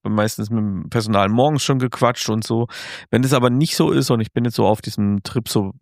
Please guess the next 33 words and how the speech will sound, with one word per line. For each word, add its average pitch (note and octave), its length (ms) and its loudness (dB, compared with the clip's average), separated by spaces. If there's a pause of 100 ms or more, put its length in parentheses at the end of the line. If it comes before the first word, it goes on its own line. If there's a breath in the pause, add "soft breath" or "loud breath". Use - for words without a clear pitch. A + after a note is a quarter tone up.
(140)
wie F#2+ 100 -6
du A#2+ 120 0
das, C3 340 0
ähm, A#2 360 0
auch G#2+ 180 -2
machst, A#2 340 0
ja, A2 160 4
dann A2 260 0 (440 loud breath)
ist - 160 -4
es D#3 100 0
bei B2+ 140 2
mir A#2+ 200 2
häufig B2+ 400 0
auch A#2+ 180 0
so, - 120 -2
dass G#2+ 220 0
ich - 140 -8
trotzdem, C#3 880 0 (560 loud breath)
ähm, A#2 480 2 (220)
bis C3+ 200 2
auf G#2+ 200 0
Sicherheitsschuhe A2+ 1040 2
schon G2+ 440 0
meistens, G#2+ 600 0
es - 140 -4
sei G2+ 140 4
denn, G#2+ 160 0
es G2+ 100 -4
sind G2+ 100 0
jetzt G2 140 -2
irgendwie G2+ 320 0
vierzig - 640 -6
Grad G#2 360 0